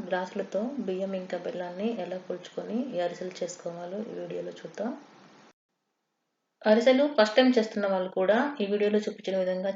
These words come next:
చేసి చూడండి, చాలా బాగా వస్తాయి. తడి బియ్య పిండి కోసం బియ్యాన్ని నానబెట్టుకోవాలి. నేను రేషన్ రైస్ తీసుకున్నానండి.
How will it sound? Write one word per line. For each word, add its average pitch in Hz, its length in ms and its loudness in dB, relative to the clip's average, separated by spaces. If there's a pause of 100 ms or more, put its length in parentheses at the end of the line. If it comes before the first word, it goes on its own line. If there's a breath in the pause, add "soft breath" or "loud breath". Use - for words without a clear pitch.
చేసి 185 240 -2
చూడండి, 185 420 -2 (220)
చాలా 190 260 -2 (100)
బాగా 185 260 -2
వస్తాయి. 185 460 -6 (1500)
తడి 226 240 10
బియ్య 254 260 6
పిండి 208 300 2
కోసం 185 260 2 (220)
బియ్యాన్ని 196 400 2
నానబెట్టుకోవాలి. 185 960 0 (500)
నేను 202 280 4
రేషన్ 214 380 4
రైస్ 214 220 0
తీసుకున్నానండి. 180 800 -2